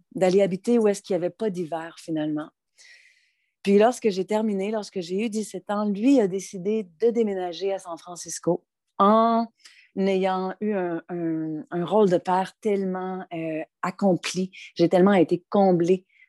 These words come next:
euh, par, euh, la façon dont mon père m'a élevée.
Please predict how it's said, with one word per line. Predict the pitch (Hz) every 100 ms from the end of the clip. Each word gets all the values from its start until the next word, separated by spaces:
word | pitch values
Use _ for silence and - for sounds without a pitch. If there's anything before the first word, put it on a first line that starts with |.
| _
euh, | 151 151 147 143 143 143 -
par, | 160 160 147
euh, | 151 143
la | 143
façon | 143 151 185
dont | 170
mon | 156 147
père | 135 156 165
m'a | 156 147
élevée. | 143 131 151